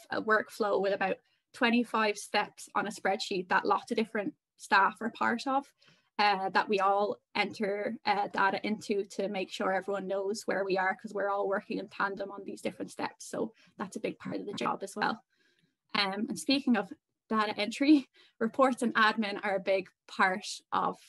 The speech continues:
the role as well. And why it might not be the most exciting part compared to scanning beautiful sketchbooks, it's a really important, uh, way of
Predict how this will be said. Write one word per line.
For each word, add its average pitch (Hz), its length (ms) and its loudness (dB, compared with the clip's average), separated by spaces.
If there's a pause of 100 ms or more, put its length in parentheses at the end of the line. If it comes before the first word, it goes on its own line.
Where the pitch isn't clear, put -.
(260)
the 202 160 2
role 190 260 -2
as - 180 -6
well. 196 380 0 (320)
And 214 100 -6
why 202 180 -2
it - 180 -4
might 220 260 2
not 208 180 -2
be 214 120 2
the 196 100 0
most 202 440 -6
exciting 208 600 2
part 202 280 0
compared 208 480 -2
to - 120 -4
scanning 196 440 0
beautiful 202 380 -4
sketchbooks, - 760 -6 (220)
it's 220 140 -6
a 226 40 -8
really 226 260 2
important, 202 880 -2
uh, - 420 -2
way 202 520 0
of - 300 -2